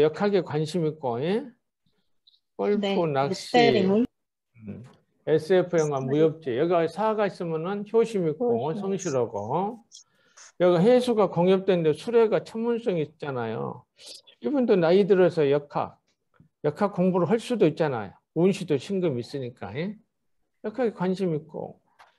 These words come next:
Speaker 1: 나이 들어서는 역학 쪽으로 관심을 갖고 공부할 수도 있어. 일단은 술토로 신자진 수국 맞는 사주, 돈은 굉장히 많을 것이다. 자, 이 사주 올려주신 선생님 나오셨죠?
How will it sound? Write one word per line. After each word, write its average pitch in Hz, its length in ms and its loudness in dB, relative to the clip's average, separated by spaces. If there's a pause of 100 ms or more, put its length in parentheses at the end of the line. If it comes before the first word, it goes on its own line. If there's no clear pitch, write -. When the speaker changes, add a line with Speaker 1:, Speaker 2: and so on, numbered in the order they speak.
(280)
Speaker 1:
나이 170 320 4
들어서는 175 580 2
역학 175 420 -2
쪽으로 170 520 0
관심을 147 540 -6
갖고 123 300 -10
공부할 147 380 -4
수도 165 260 -4
있어. - 420 -10 (1200)
일단은 208 720 -2 (560)
술토로 214 800 -2 (500)
신자진 190 540 -2
수국 202 420 -4
맞는 139 580 -2
사주, 143 720 -2 (560)
돈은 165 340 0
굉장히 156 380 -2
많을 139 380 -2
것이다. - 440 -10 (300)
자, 156 120 0
이 180 120 2
사주 208 280 0
올려주신 180 480 0
선생님 175 300 -8
나오셨죠? 165 640 -4